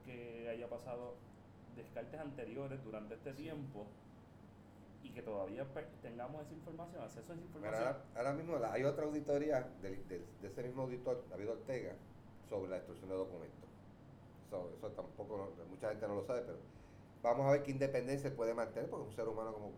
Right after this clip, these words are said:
Speaker 2: como todo el mundo.
Speaker 1: Claro.
Speaker 2: Este, y vamos a, eh, entonces, con respecto a, a, a la certeza, sí podemos decir lo siguiente. Ya eso se está dirimiendo dentro del Instituto de Cultura,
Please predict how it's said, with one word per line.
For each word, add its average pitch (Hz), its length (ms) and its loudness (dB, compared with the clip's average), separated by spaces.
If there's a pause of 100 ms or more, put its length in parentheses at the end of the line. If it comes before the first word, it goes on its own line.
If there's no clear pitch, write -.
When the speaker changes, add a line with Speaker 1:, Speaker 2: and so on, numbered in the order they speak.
(120)
Speaker 2:
como 95 140 -10
todo 98 180 0
el 98 60 0
mundo. 117 320 -4
Speaker 1:
Claro. 90 260 -4 (600)
Speaker 2:
Este, 78 640 -10 (1600)
y 123 460 0 (100)
vamos 147 260 8
a, 160 180 4
eh, 123 120 4
entonces, 127 320 0
con 123 220 2
respecto 143 500 2
a, 175 520 8
a, 117 500 2 (100)
a 101 60 0
la 104 100 2
certeza, - 680 0 (1080)
sí 170 120 -2
podemos 165 400 8
decir 147 200 2
lo 139 60 4
siguiente. - 320 -4 (640)
Ya 139 200 8
eso 160 160 0
se 151 80 2
está 139 180 6
dirimiendo 143 520 6
dentro 104 240 2
del 92 80 0
Instituto 95 280 -8
de - 40 -6
Cultura, 85 380 -8